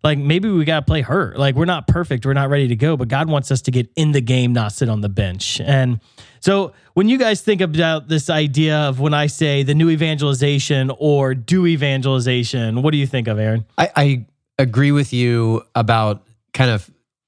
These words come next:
Speaker 2: seeing the different phrases that have been suggested and actually asking, like, "Are,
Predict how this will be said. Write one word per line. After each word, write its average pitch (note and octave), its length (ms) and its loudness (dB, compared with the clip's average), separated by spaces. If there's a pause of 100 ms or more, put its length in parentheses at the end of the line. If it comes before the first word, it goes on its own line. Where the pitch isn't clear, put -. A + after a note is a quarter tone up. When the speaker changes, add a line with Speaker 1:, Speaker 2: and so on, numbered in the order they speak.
(280)
Speaker 2:
seeing C#3+ 480 0
the A#2+ 80 0
different A2+ 340 -2
phrases G#2 460 0
that A2+ 80 2
have G#2+ 100 0
been A2 200 2
suggested G#2+ 840 -2 (100)
and G2+ 380 2 (100)
actually B2 300 0
asking, F#2+ 300 -2
like, F2 160 -4
"Are, F#2 100 -4